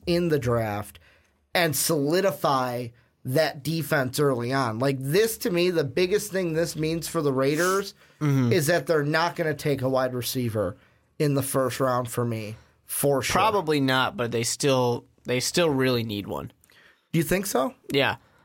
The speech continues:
Speaker 2: I do,
Speaker 1: Like,
Speaker 2: because Antonio
Speaker 1: fir-,
Speaker 2: Brown's gonna need
Speaker 1: first,
Speaker 2: help.
Speaker 1: first round level.
Speaker 2: No, but they still really need
Speaker 1: Yeah.
Speaker 2: one.
Speaker 1: I mean, they could take
Speaker 2: I
Speaker 1: one
Speaker 2: mean,
Speaker 1: in
Speaker 2: you've
Speaker 1: the
Speaker 2: got three first round picks, so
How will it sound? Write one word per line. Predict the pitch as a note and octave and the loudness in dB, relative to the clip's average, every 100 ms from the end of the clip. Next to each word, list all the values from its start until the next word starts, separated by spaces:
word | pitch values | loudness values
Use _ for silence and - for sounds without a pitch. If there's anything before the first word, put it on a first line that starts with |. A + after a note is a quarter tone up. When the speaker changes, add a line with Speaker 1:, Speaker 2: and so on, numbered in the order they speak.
| _ | _
Speaker 2:
I | B2+ | 0
do, | C#3+ C#3+ C3+ | 2 4 2
Speaker 1:
Like, | A2+ | 2
Speaker 2:
because | - D3+ D3 C3+ - - | 2 4 2 -2 -8 -4
Antonio | D#3 D#3+ F#3+ A3 A3 | -2 2 2 4 4
Speaker 1:
fir-, | A3 | 4
Speaker 2:
Brown's | E3 E3+ | 2 0
gonna | E3+ E3+ | 0 2
need | |
Speaker 1:
first, | A3+ | 2
Speaker 2:
help. | F#3 - - - | 2 0 -4 -10
Speaker 1:
first | - G3+ G#3+ D#3 | 0 0 0 -4
round | C3+ F3 G3+ G3+ E3+ | -2 0 2 0 -2
level. | C#3+ C3 A#2 A#2 | 0 0 0 2
Speaker 2:
No, | B3+ C#3 | 2 2
but | B2 | 0
they | D3 D3+ | 0 0
still | - F#3+ | 2 0
really | B2 A#2+ B2+ A2 | 0 0 0 0
need | C3+ | 2
Speaker 1:
Yeah. | G3 | 2
Speaker 2:
one. | G#2 - - | 0 -4 -2
Speaker 1:
I | F3 | 0
mean, | G#3 F#3+ | 2 2
they | G#3 | 2
could | G3+ E3 | 0 -2
take | F#3+ F#3 | -2 0
Speaker 2:
I | E3+ | 2
Speaker 1:
one | F#3 | 2
Speaker 2:
mean, | |
Speaker 1:
in | E3 | 2
Speaker 2:
you've | F3+ | 2
Speaker 1:
the | F#3+ | 4
Speaker 2:
got | G3 D3 | 2 0
three | - D#3+ F3+ F3 | -2 0 2 0
first | - D#3+ C#3+ | 0 0 0
round | C3+ B2 A2+ - | 0 0 -2 0
picks, | D3 G2+ - | 0 0 -4
so | - A2+ G2+ G2+ | -2 -2 -2 -2